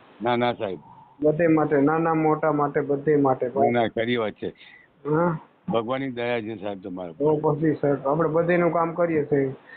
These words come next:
Speaker 2: આપણે
Speaker 1: હા.
Speaker 2: કોઈ પૈસા તો લેતા નથી, ફ્રી સેવા
Speaker 1: ના, ના,
Speaker 2: છે.
Speaker 1: ના, ના, એવું નહીં સાહેબ.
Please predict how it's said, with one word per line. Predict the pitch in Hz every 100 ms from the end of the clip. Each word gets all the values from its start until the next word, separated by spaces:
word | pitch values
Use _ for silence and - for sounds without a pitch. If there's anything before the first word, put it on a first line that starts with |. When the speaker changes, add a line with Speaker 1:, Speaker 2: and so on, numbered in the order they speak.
| - -
Speaker 2:
આપણે | 165 170
Speaker 1:
હા. | 90
Speaker 2:
કોઈ | 160 -
પૈસા | 170 170 180
તો | 170
લેતા | 165 180 175 165
નથી, | 147
ફ્રી | 139 - 175 165
સેવા | 180 170 160
Speaker 1:
ના, | 170
ના, | 160
Speaker 2:
છે. | 135 107 101
Speaker 1:
ના, | 123 147
ના, | 143
એવું | 143 123 131
નહીં | 131 131
સાહેબ. | 117 104